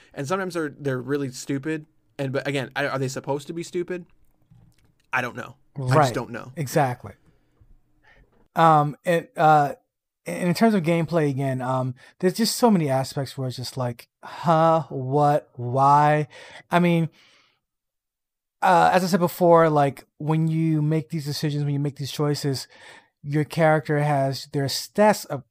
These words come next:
Speaker 2: updated. And it'll tell you at the top left-hand corner of the screen, like, relationship status updated, uh, uh, bearings updated,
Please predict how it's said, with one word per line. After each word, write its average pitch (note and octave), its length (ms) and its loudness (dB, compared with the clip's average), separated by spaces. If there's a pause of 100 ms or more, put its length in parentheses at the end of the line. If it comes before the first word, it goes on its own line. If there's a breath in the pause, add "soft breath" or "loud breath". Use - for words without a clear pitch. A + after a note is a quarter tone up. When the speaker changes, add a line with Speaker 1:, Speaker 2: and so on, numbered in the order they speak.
(140)
Speaker 2:
updated. A#2 540 -10
And C#3 100 -6
it'll D3 120 -2
tell F3+ 180 -2
you D3 80 0
at C3+ 40 -2
the B2 140 -8
top F3 160 0
left-hand D3+ 320 -4
corner C#3+ 180 0
of B2 40 -6
the A2+ 60 -10
screen, E3+ 340 -2
like, C3 240 -6 (420 loud breath)
relationship D#3 480 -4
status D3 440 -2
updated, B2 520 -4
uh, A#2+ 340 -6 (180)
uh, B2 80 -8
bearings E3 640 2 (100)
updated, A#2 680 -4